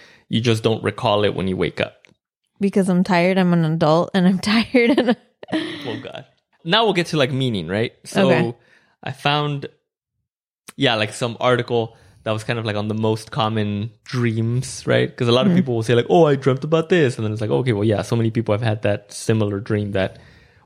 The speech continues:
Speaker 1: one can deduce that this is likely what it means," right?
Speaker 2: Oh.
Speaker 1: Uh, so it says, "While some psychologists have argued that dreams provide insight into a person's psyche or everyday life,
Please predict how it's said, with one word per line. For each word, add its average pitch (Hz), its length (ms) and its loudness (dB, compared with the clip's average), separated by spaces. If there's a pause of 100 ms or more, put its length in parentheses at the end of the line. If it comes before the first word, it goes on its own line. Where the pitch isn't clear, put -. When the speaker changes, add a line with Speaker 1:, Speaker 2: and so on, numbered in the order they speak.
Speaker 1:
one 120 340 2
can 113 240 0
deduce 110 480 0
that 98 160 -2
this 104 160 -6
is 95 140 -8
likely 92 260 -2
what 90 160 -6
it 87 80 -6
means," 67 320 -10
right? 73 180 -6 (140)
Speaker 2:
Oh. 180 260 0 (420)
Speaker 1:
Uh, 104 240 2
so 113 140 0
it 117 60 0
says, 127 240 2
"While 123 140 4
some 190 180 0
psychologists 160 640 0
have 139 160 2
argued 139 520 2
that 120 100 2
dreams 127 300 0 (160)
provide 117 440 2
insight 127 380 0
into 113 220 0
a 107 40 4
person's 120 440 -4
psyche 123 480 0
or 113 160 0
everyday 110 420 0
life, 127 380 0